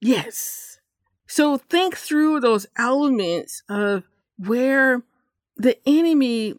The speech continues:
might be trying to pull you back so that you're not in your design purpose or glorifying God. What does he not want you to obtain? And when you do that,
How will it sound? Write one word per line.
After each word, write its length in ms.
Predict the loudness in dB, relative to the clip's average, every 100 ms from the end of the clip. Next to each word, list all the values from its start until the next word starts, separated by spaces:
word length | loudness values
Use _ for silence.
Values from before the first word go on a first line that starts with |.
| -4
might 360 | -2 0 0 -2
be 120 | -2
trying 300 | -2 -2 -2
to 60 |
pull 300 | -6 -4 -4
you 340 | -4 -8 -10 -8
back 640 | -6 -2 -2 -2 -4 -8 _ _ _ _ _
so 240 | -4 -2 0
that 200 | -2 -4
you're 320 | -2 0 0
not 500 | 0 -2 -4 -6 -14 _ _
in 180 | 0 2
your 380 | 2 2 0 -4 _ _
design 640 | -2 0 -2 -2 0 0 -2
purpose 720 | -8 -4 -4 -2 -4 -4 -4
or 400 | -4 -2 -2 -4 _ _ -4
glorifying 720 | 0 2 0 -2 -4 -2 -4
God. 240 | -2 -4 -4 _ -2
What 140 | 0
does 160 | 0 -2
he 200 | 0 2
not 320 | 2 -2 -2
want 300 | -4 -4 -4
you 80 | -6
to 100 | -8
obtain? 640 | -10 _ -8 -4 -2 -4 -6 _ _ _ _ 2
And 140 | 4
when 140 | 4 4
you 160 | 2
do 420 | 0 0 2 2 0
that, 340 | -2 -2 -6